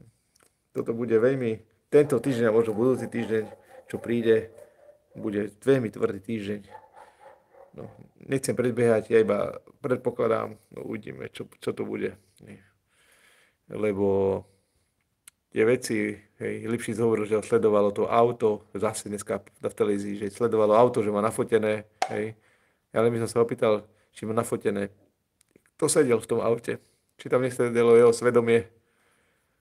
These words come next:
alebo, <laughs> nechcem byť sprostý,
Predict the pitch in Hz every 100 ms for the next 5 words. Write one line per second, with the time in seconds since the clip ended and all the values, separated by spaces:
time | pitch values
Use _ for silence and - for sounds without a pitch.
0 | _ _ _ _ - 110 107 107 98 -
1 | - - - - - _ _ 143 117 107
2 | 98 - 120 - 107